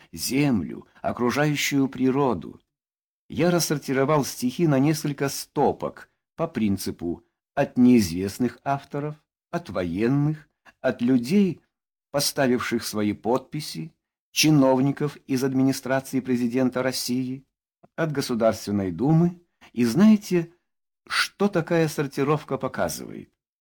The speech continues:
Зря мы иногда начинаем делиться в обществе, обвиняя в своих бедах отдельные категории людей, предпринимателей, военных, чиновников.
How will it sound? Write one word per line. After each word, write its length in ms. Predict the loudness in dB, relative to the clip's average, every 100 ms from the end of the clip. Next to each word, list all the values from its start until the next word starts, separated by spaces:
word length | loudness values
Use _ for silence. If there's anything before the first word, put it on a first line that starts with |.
| _ _ _
Зря 460 | -10 -4 0 4 6
мы 160 | 6 4
иногда 380 | 4 4 4
начинаем 680 | 2 2 2 4 4 4 2
делиться 720 | 2 2 6 4 4 -2 -8 -6
в 80 |
обществе, 800 | -4 -4 -4 -6 -6 -8 -10 -10 _ -20 -10
обвиняя 600 | -4 -2 2 4 6 4
в 60 | 2
своих 420 | -2 0 2 0
бедах 480 | 0 -2 0 -4 -8 _
отдельные 760 | -4 -4 -2 2 6 6 6 4
категории 580 | 0 -4 -4 -2 0
людей, 680 | 0 0 0 0 0 -2 -8 _ _ _ -8
предпринимателей, 1200 | -6 -4 0 4 6 6 2 -2 -8 -8 -12 -16 _ -10
военных, 840 | 0 2 6 6 6 2 -4 -12 _ -2
чиновников. 840 | 4 6 6 2 -2 -10 -18 -20